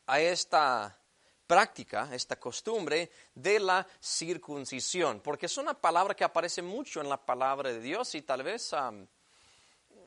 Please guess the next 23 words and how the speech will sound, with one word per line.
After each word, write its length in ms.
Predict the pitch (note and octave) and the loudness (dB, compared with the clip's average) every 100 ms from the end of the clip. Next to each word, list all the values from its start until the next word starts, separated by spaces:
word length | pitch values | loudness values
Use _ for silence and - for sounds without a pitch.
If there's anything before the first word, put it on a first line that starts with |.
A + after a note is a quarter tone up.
| _ _ _ A3+ - | _ _ _ -20 -8
por 200 | D3 C#3+ | -4 0
no 180 | D#3 F#3+ | 0 0
ser 260 | - E3+ | 2 0
judíos, 1040 | - C#3 C#3+ F3+ B2+ B2+ E3+ - - - - | 0 -8 -6 -4 -2 -2 -4 -8 -10 -12 -14
y 100 | C3 | -10
tal 180 | A#2 B2+ | 2 2
vez 180 | D3 D#3 | 2 0
si 120 | D3 | -2
no 240 | C3+ D#3 | -2 -2
está 240 | D#3+ - C3+ | -2 -2 -6
en 140 | C3 | -8
su, 240 | - - B2 | -8 -10 -10
su 200 | - A2+ | -10 -8
cultura 840 | C3 A2 D#3 E3+ C3+ A#2+ A2+ - - | -10 -8 -2 2 4 2 -2 -10 -6
practicar 380 | B2 - A2+ D3 | -6 -4 -4 -2
la 100 | C#3+ | -2
circuncisión, 640 | B2 A#2 A2 G#2 D3+ D#3+ | -6 -10 -12 -8 -8 -8
puede 240 | - G3+ | -6 -8
pensar 380 | - D3 D#3+ D#3 | -6 -8 -6 -6
qué 120 | - | -10
significado 580 | A#3+ F#3+ - - B2+ A2 | -16 -16 -18 -8 -6 -6
tiene, 300 | - G2+ - | -10 -16 -16
¿verdad? 260 | - F2 | -14 -12